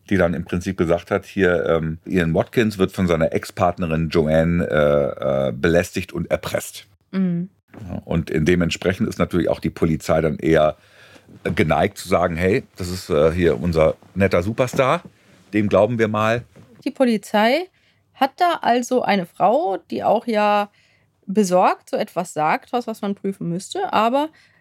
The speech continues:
Speaker 2: die haben dann sich die Joanne angeguckt und stellen fest, ach, die ist ein Fan,
Speaker 1: Hm.
Speaker 2: die sagt selber, dass sie Drogen konsumiert hat, dann
Speaker 1: Hm.
Speaker 2: haben die auch noch rausgekriegt, dass die auch als Sexarbeiterin
Speaker 1: Hm.
Speaker 2: tätig war.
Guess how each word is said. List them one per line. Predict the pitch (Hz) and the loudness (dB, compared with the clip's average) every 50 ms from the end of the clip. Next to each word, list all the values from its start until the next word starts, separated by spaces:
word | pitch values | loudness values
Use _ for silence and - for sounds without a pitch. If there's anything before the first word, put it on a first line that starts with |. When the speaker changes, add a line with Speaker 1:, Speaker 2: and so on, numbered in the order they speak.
| _ _ _ _ | _ _ _ _
Speaker 2:
die | - 196 | -4 0
haben | 214 214 233 220 | 2 2 4 4
dann | 220 226 | 4 2
sich | 220 214 208 - | 2 -2 -4 -6
die | - 208 208 202 202 196 196 _ _ _ _ - | -4 -2 0 0 0 -2 -4 _ _ _ _ -4
Joanne | - 160 151 160 165 - - | 0 2 2 2 2 0 -2
angeguckt | 180 226 262 254 247 - - 359 359 - - - - - | 0 0 0 0 0 -4 -4 -6 -6 -6 -8 -20 -12 -4
und | - 214 226 220 202 | 0 0 2 2 0
stellen | - - - 185 170 180 | -2 -2 0 0 0 0
fest, | - - 240 269 - - - | -2 -2 -4 -4 -4 -2 0
ach, | 277 302 - _ _ _ _ _ _ _ _ _ _ _ _ _ _ _ _ _ _ _ - | 0 0 0 _ _ _ _ _ _ _ _ _ _ _ _ _ _ _ _ _ _ _ -4
die | - | -2
ist | - - - | -2 -2 -2
ein | 202 - | -4 -2
Fan, | - 269 269 320 370 427 466 _ _ _ _ | 2 2 2 2 0 -4 -10 _ _ _ _
Speaker 1:
Hm. | - 82 82 82 92 101 _ - | -10 -8 -8 -8 -8 -10 _ -10
Speaker 2:
die | 202 196 233 233 220 208 | -6 -2 0 2 2 2
sagt | 196 240 226 220 - | 2 2 0 0 0
selber, | 220 233 330 392 | 0 0 2 2
dass | 339 277 262 | 2 0 -2
sie | - 214 | -2 -4
Drogen | 190 202 247 285 294 | -2 -2 -2 -2 0
konsumiert | 359 320 302 302 302 320 320 330 - | -2 -2 0 0 0 0 -2 0 0
hat, | 370 370 370 - - | -2 -2 -2 -4 -4
dann | - 240 233 | -2 2 2
Speaker 1:
Hm. | 262 | 4
Speaker 2:
haben | 254 254 | 4 4
die | 247 226 | 2 2
auch | |
noch | 240 247 226 226 | 2 2 2 2
rausgekriegt, | 220 277 269 - 233 220 - 269 247 - | 0 0 0 -4 -10 -10 -8 -8 -6 -4
dass | - 240 - | -4 -6 -4
die | - - - | -4 -2 0
auch | 208 - - | 0 0 0
als | - 175 185 - - - | 0 0 0 -2 -4 -4
Sexarbeiterin | - 302 294 - 247 269 294 294 294 311 294 294 294 | -4 -4 -2 0 -2 0 0 0 0 0 0 0 2
Speaker 1:
Hm. | |
Speaker 2:
tätig | 294 294 277 294 277 - | 2 2 2 0 0 0
war. | 277 269 285 | 0 0 0